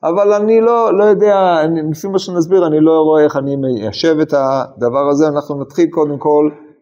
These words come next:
להתבונן בדברים הללו כפשוטם. כמו שאמרנו קודם, כשאנחנו רוצים לבחון את העונש,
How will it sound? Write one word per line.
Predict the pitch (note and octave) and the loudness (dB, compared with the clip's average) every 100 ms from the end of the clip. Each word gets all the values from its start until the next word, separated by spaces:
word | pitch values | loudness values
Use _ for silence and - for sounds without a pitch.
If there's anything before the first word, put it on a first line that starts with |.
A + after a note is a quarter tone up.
| - | -10
להתבונן | B2 A#2+ C#3+ E3 D#3 | -6 -2 0 0 0
בדברים | C#3 B2 C3+ C#3 | -2 0 0 0
הללו | B2+ C3+ C3 | 0 0 -2
כפשוטם. | C3 A#2 - A2+ - - - _ _ _ _ _ _ _ _ _ _ - _ _ _ _ _ | -4 -6 -8 -8 -6 -8 -10 _ _ _ _ _ _ _ _ _ _ -20 _ _ _ _ _
כמו | G3 A#3+ | -2 -2
שאמרנו | G#3+ F#3+ G3+ G3 E3 | 0 0 0 0 0
קודם, | F#3 F#3 D#3+ | 0 0 0
כשאנחנו | C#3+ C#3+ F3 | 0 -2 0
רוצים | F#3+ D#3 F3 D3+ | 0 0 0 -2
לבחון | A#2 D#3 D#3+ C#3 D3 - _ - | -2 -2 -2 -2 -6 -12 _ -4
את | A#2 A#2 | -4 -2
העונש, | G#2+ G#2+ G#2+ G#2 G#2 - - C3+ F3+ D#3+ G2+ - - - | -2 0 -2 -2 -4 -6 -4 -2 0 -2 -4 -8 -16 -18